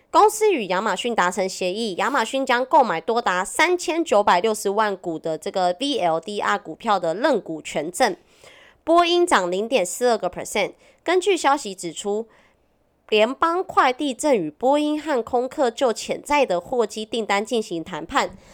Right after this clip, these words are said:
但不太可能在夏季之前做出订购决定。通用汽车跌四点四个percent，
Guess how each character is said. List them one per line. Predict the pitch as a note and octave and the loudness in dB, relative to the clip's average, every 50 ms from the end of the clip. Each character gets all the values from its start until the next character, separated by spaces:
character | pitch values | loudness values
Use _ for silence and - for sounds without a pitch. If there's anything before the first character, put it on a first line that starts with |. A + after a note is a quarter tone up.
| - - - | -16 -6 -2
但 | - F4+ | -2 0
不 | - B3 A#3+ | 0 0 -2
太 | - F4 D#4+ | 0 0 -2
可 | - - F#3+ | -2 -4 -4
能 | E3 D#3+ E3+ | -4 -4 -2
在 | E3+ A#3 A#3+ | 0 -2 -2
夏 | - - B3 A#3 | 0 -2 -2 -4
季 | A3+ - A#3+ A3 | -4 -6 -10 -12
之 | A3+ - A#3 A3+ | -10 -10 -12 -10
前 | - - F3+ F3 | -8 -6 -6 -6
做 | F3 - G3+ G3+ | -4 -6 -6 -6
出 | - G#3+ G#3 | -6 -8 -10
订 | G#3+ - D4+ B3 G#3+ | -6 -6 -6 -6 -4
购 | - G3+ F#3 | -4 -4 -4
决 | F3+ - E3 D3+ D3 | -4 -4 -6 -8 -6
定。 | - G3 F#3 E3 - _ _ _ _ _ _ _ - _ | -4 -6 -6 -6 -8 _ _ _ _ _ _ _ -20 _
通 | - - F4 F4 F#4 | -2 -2 0 0 2
用 | G4 F4 D4 | 0 0 -2
汽 | D4 D#4+ C#4+ | -2 -4 -6
车 | C4+ - D4 C4+ | -2 0 0 0
跌 | C4 A#3+ G3+ | 0 0 -2
四 | G#3 - - - - A4 | -2 -4 -4 0 0 0
点 | - G#3 F3 D#3+ | 0 0 -4 -4
四 | - - C4+ C4+ | -4 -6 -6 -4
个 | - G3 | -4 -4
percent， | F3 - F#3 E3 - - A3+ G#3 C4 | -6 -6 -8 -12 -8 -4 -4 -4 -4